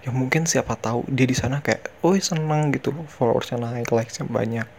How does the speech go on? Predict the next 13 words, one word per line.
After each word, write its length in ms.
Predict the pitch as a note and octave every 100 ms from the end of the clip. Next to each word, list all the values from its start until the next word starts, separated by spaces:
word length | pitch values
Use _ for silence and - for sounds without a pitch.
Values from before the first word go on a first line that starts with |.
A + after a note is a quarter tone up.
| - - - - - -
dan 80 | A#2
mereka 240 | A2 A2+
dibilang 400 | A2+ A#2 A2 A2+
cantik 320 | A#2 A#2+ -
apalah, 480 | A#2+ A2+ A2+ A2+ A#2
dan 240 | C3 A#2 -
ya, 240 | D3 D3+ - - - - - - - - - - - - - - - - - - -
kenapa 880 | - C#3+ C3 - - G2+ A2+ A#2+ - - - - - - - -
kita 560 | - C3 - G#2+ A2 - - - - - - -
nggak 320 | C#3 B2+ -
terfokus 480 | B2+ - A#2+ - C3 -
pada 280 | A#2+ B2+
korban? 480 | - C3+ C3+ C3 G#2+